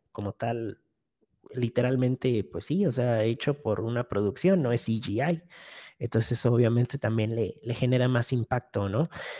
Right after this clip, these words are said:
En mi opinión, y ahí sí, n-, te digo, trataré de ser objetivo, pero para mí es el mejor traje que hay, live action, en mi opinión, hasta el día de hoy.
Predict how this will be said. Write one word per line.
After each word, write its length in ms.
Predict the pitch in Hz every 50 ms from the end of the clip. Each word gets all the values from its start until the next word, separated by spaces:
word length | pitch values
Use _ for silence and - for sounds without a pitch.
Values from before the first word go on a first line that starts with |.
| - _ _ _ _ _
En 240 | 120 120 120 123 127
mi 160 | 147 160 160
opinión, 520 | 170 170 165 - 165 160 151 143 139 147 147
y 80 | 131
ahí 160 | 131 120 117 113
sí, 420 | - - 120 123 120 - - - _ _ _ _ _ _ _ _ _ _ _ _
n-, 200 | 123 123 120 - - _ _
te 100 | - 123
digo, 160 | 117 110 110 104
trataré 500 | - - - 110 117 110 - 113 117 117
de 80 | 127
ser 140 | 123 - 131 131
objetivo, 500 | 127 - 127 - - 127 127 139 147 -
pero 200 | - 104 104 -
para 200 | 117 113 110 110
mí 120 | 120 120
es 120 | 120 -
el 120 | 143 131 127
mejor 460 | 113 104 - - 117 117 - - - _ -
traje 480 | - 113 110 107 - 165 196 - - _
que 160 | - - 107 104
hay, 260 | - 156 190 190 - _ _ _
live 260 | - 117 117 120 120
action, 460 | 117 127 - - 180 190 208 - - - _ _ _ _ _ _ _ _
en 200 | - 110 110 107
mi 100 | 104 110
opinión, 520 | 107 107 - 120 113 107 113 135 190 - - _ _ _ _ _ _ _ _ _ _ _
hasta 280 | - 117 110 - - 113
el 100 | 110 107
día 160 | 113 117 120
de 140 | 120 117 107
hoy. 320 | 104 131 175 208 - -